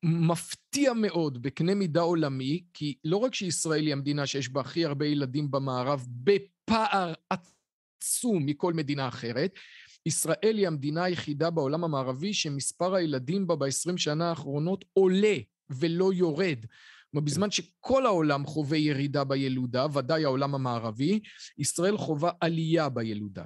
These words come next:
כשאני אומר את זה לאנשים, אומרים לי, "טוב, זה בגלל החרדים והערבים", וזה לא נכון.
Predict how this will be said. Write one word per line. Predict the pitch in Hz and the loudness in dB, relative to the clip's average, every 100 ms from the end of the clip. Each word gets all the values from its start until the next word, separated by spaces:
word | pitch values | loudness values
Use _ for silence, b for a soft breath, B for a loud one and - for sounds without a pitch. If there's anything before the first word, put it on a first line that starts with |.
| - | -6
כשאני | 143 180 | 0 2
אומר | 185 185 | 2 2
את | 185 | 0
זה | 190 | 2
לאנשים, | 175 170 170 - 240 | 2 0 -2 -4 -4
אומרים | 185 190 | 0 0
לי, | |
"טוב, | 180 220 180 | 0 0 0
זה | 147 | -2
בגלל | 143 165 | 0 0
החרדים | 165 147 143 131 147 170 | 0 0 0 0 -2 0
והערבים", | 160 139 123 120 117 120 156 196 | 0 2 0 -2 -4 -2 0 0
וזה | 151 127 147 | 0 2 2
לא | 170 | 2
נכון. | 180 - - 185 113 | 0 -2 -2 -2 -2